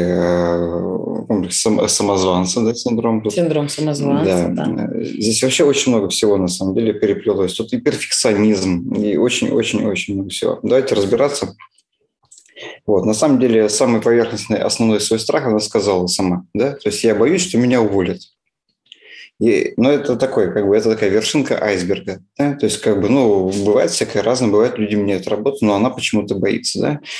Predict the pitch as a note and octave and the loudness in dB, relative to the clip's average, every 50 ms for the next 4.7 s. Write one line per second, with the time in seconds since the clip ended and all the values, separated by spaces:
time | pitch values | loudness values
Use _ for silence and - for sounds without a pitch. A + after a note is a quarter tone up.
0 | - - - - - - - G#2+ G#2+ G#2+ G#2 G2+ A#2 B2 A#2+ - G2+ - - - | -12 -12 -12 -14 -8 -2 0 2 4 4 4 4 4 2 2 0 -2 -4 -4 -4
1 | - - - A2 A2 G#2+ G2+ - - - - - - A2+ A2 - B2 A2 G#2 A#2 | -4 -2 0 2 2 2 2 0 -2 -4 -4 -2 -2 -2 0 0 0 2 2 2
2 | A#2 C3+ D#3+ E3 C#3+ - - B2 A2+ G#2+ G#2 G#2+ A#2 A2 G#2 G#2 G2+ G2+ F#2+ - | 2 2 2 0 0 0 0 0 2 2 2 2 2 2 2 2 0 -2 -2 -2
3 | - A#2 C3+ C#3+ C#3+ - - G2+ F2+ F#2 F#2 F#2 F#2+ - E2+ - G2+ G2+ G#2 G2 | 0 0 0 0 -2 -2 -6 -4 -2 0 0 0 0 0 0 0 0 0 0 0
4 | G#2 A2 G#2 G2+ G2+ G2 F#2+ F#2+ F#2 G2+ - - - - | 0 0 0 0 0 0 -2 -2 -4 -4 -4 -6 -8 -10